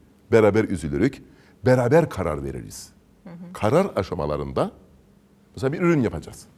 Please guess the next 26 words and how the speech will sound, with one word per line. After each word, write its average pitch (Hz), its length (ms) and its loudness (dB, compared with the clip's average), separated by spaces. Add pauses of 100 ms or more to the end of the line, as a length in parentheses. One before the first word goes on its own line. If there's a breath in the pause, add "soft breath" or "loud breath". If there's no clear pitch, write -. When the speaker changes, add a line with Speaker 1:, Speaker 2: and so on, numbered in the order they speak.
(2750)
Speaker 1:
Arkadaşlarla 101 560 0
beraber 117 280 2
onun 123 360 0 (560)
en 165 140 8
iyi 110 300 4
nasıl 127 260 0
olabileceği, 82 760 0
ben 127 180 4 (120)
ille 131 260 6
böyle 117 200 4
yap 117 240 0
diye 117 180 0
direktifim 107 460 -2
yoktur, - 360 -2
olmaz. 82 460 -2 (300)
Speaker 2:
Hı - 60 -20
hı. 180 220 -18 (840)
Fikir 226 260 -8
Speaker 1:
O 185 80 -10
Speaker 2:
teatisinde 165 500 -8 (100)
Speaker 1:
fikir - 20 -14 (120)
Speaker 2:
bulunursunuz. 170 200 -2
Speaker 1:
teatisinde, 82 580 -2
Speaker 2:
Hı 202 60 2
hı. - 1080 -16
Speaker 1:
e, 104 40 0